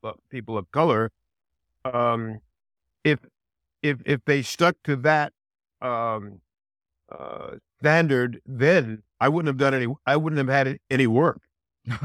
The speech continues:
Speaker 2: Right.
Speaker 1: You know, I mean, really, I w-, I wouldn't have had
Speaker 2: Yeah.
Speaker 1: any work. And, um, and so, like, Kevin Seymour,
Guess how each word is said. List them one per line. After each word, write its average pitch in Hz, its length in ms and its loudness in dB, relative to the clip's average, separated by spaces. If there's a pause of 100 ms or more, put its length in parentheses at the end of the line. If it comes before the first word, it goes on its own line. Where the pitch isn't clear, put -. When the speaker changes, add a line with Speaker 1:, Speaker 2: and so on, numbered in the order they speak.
(880)
Speaker 2:
Right. 156 300 2
Speaker 1:
You 151 120 2
know, 143 160 6
I 156 100 6
mean, 147 300 0 (320)
really, 151 380 2
I 131 60 2
w-, 147 220 0
I 143 60 0
wouldn't 151 200 -2
have 135 140 2
had 139 120 2
Speaker 2:
Yeah. 131 60 4
Speaker 1:
any 117 100 -2
work. 156 340 -6 (500)
And, 135 440 -2
um, 113 540 0 (380)
and 120 180 -8
so, 131 180 2
like, 123 180 -2
Kevin 139 300 0
Seymour, 131 720 2